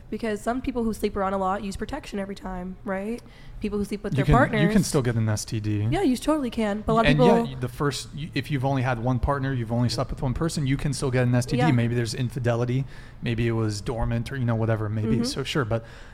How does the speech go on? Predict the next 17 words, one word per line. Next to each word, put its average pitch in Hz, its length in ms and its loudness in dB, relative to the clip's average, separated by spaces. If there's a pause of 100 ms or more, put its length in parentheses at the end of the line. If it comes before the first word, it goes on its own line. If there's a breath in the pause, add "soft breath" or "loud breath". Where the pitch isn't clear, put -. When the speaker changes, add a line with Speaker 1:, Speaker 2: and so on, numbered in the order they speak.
(120)
Speaker 2:
generally 131 480 6
speaking, 117 400 0
I 104 80 0
would 104 120 0
say 107 260 0 (280 loud breath)
the 117 120 -2
more 117 260 4
sexual - 320 0
partners 107 420 0
you've 104 140 0
had, 110 500 2
Speaker 1:
You 190 120 -4
could 180 100 -8
be 185 60 -6
more 180 160 -8
Speaker 2:
th-, 175 120 -12
Speaker 1:
susceptible. - 460 -10